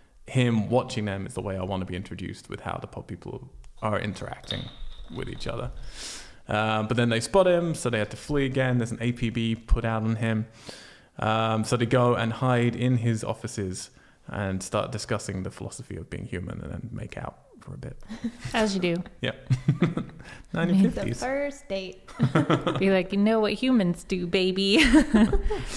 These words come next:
Speaker 1: Uh, and then in the morning, they watch everyone outside and it looks normal. Um, so yeah, they're looking out on the square where, uh, sorry, yeah, so, like, everyone's just sort of walking around,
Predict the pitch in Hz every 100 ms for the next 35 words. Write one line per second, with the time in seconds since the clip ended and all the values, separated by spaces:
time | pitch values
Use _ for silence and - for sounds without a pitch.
0 | - - - - - - - - 117 117
1 | 120 123 113 113 123 123 123 120 117 123
2 | 120 117 110 107 110 107 - 110 110 104
3 | 104 113 107 - - 104 98 98 95 -
4 | 92 95 - 104 110 - - 104 104 98
5 | 92 - - - - - - - - 95
6 | 95 95 107 104 107 139 139 135 131 127
7 | 156 127 120 110 - - 113 107 107 104
8 | - - - 101 101 101 - - - 123
9 | 107 104 104 - 120 113 107 120 117 113
10 | 113 110 107 110 107 110 104 101 98 101
11 | 98 98 98